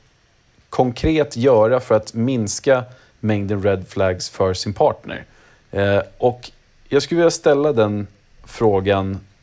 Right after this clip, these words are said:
till dig som en lite så här, eh, vad ska man säga?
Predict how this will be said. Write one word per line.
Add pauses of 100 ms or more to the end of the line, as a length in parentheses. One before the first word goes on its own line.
(300)
till
dig (720)
som
en
lite (120)
så
här, (1300)
eh,
vad
ska
man
säga?